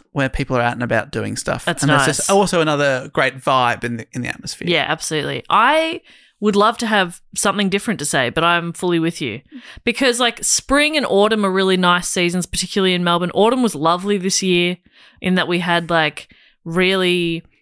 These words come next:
Speaker 2: it'd be sort of cool, crisp mornings, but then the sun would come out in the afternoon and it was just beautiful. It wasn't particularly cold, but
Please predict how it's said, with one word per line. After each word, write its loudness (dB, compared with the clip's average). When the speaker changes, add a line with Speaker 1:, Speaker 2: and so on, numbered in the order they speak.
Speaker 2:
it'd -2
be 0
sort 0
of -6
cool, 2
crisp -2
mornings, 0
but -6
then 0
the -4
sun 0
would -2
come -2
out 2
in -2
the 0
afternoon 0
and -4
it -4
was -6
just -2
beautiful. -6
It -20
wasn't 2
particularly -2
cold, -2
but 4